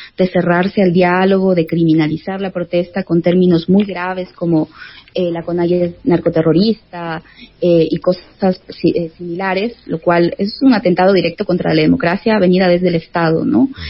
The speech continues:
Entonces, preocupa mucho qué va a pasar. Eh, Leonidas Díaz ha sido enjuiciado,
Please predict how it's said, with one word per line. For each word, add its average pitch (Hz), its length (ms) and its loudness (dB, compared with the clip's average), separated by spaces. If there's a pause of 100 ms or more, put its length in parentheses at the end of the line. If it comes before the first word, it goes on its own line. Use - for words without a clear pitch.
(160)
Entonces, 214 440 0
preocupa 247 420 -6
mucho 240 340 0
qué 220 120 0
va 220 80 2
a 214 60 -4
pasar. 233 600 0
Eh, 175 520 2
Leonidas 202 360 2
Díaz 214 160 -14
ha 208 40 -20
sido 208 220 -16
enjuiciado, 196 840 -12